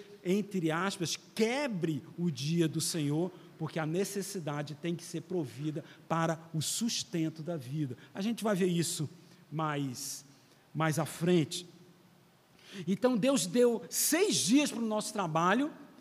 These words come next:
mas o sétimo dia pertence a Ele. Portanto, nós não podemos trabalhar, a não ser, como eu disse, tra-, obras de necessidade,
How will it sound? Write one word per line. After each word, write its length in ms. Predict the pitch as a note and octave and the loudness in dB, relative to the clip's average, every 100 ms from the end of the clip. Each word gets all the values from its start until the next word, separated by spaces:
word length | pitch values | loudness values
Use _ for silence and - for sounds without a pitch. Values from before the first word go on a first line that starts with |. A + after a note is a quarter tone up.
| - - | -20 -2
mas 200 | F3 F3+ | 2 4
o 60 | D#3 | 2
sétimo 600 | - - A#3+ D4 A3 G3+ | 0 2 2 2 4 4
dia 200 | C#3+ A3 | 6 2
pertence 540 | - F#3+ - G#3+ - | 2 -4 -2 -2 -2
a 100 | A#3 | 0
Ele. 600 | G3 G3+ A3 G#3+ D#3+ B2+ - - - - | 6 8 8 4 2 0 -4 -18 -10 -4
Portanto, 500 | F#3 - A3+ B3 F#3+ | -4 -2 -2 -2 0
nós 300 | F#3 F3+ D#3+ | 0 2 2
não 360 | F3 G3+ C4+ | 4 6 4
podemos 840 | D#4 - B3 F#3 D3 F3 F3 F3+ - | 0 -2 -2 0 0 0 0 -4 -8
trabalhar, 600 | G3+ G3+ F#3+ E3+ D3+ - - - | -8 -6 -4 -4 -6 -12 -18 -6
a 100 | F3+ | -2
não 160 | F#3+ | 0
ser, 540 | F#3 - A3 C#4 - - | -2 -2 -2 -2 -8 -4
como 160 | F#3+ | 0
eu 80 | F#3+ | 2
disse, 300 | D3+ G#3 A3+ - - - | 0 -2 -4 -10 -18 -6
tra-, 240 | F3 E3+ | -4 -2
obras 380 | - F3 D#3 D#3 | 2 2 4 2
de 140 | B2 D3 | 2 2
necessidade, 920 | E3+ B3+ B3 A3 G3+ D3+ D#3+ G3 | 4 2 2 0 -2 0 2 0